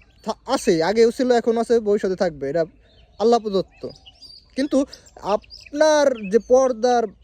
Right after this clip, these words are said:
বিষয়ে আপনি উদাসীন, এটাকে আপনি অপরাধ মনে করেন না, এটাকে আপনি মনে করেন যে, "না, আমি ঠিক আছি,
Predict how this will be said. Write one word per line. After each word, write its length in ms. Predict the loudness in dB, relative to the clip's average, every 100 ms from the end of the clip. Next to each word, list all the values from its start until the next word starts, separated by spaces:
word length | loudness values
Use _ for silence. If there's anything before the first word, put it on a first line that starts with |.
| _
বিষয়ে 300 | -14 -2 0
আপনি 240 | 0 -4 -6
উদাসীন, 500 | -4 -4 -6 -12 -14 _ _ _
এটাকে 260 | -2 -2 -2
আপনি 300 | -2 -2 -4 -6 -18 -8
অপরাধ 320 | -2 0 0
মনে 200 | -2 -8
করেন 220 | -6 -8
না, 200 | -8 -16 -14
এটাকে 400 | -4 -2 0 -2
আপনি 320 | -2 -2 -2 -2
মনে 180 | -4 -2
করেন 280 | -2 -2 -2
যে, 80 |
"না, 140 | -2 -2
আমি 140 | -2
ঠিক 220 | -6 -6
আছি, 260 | -6 -6 -12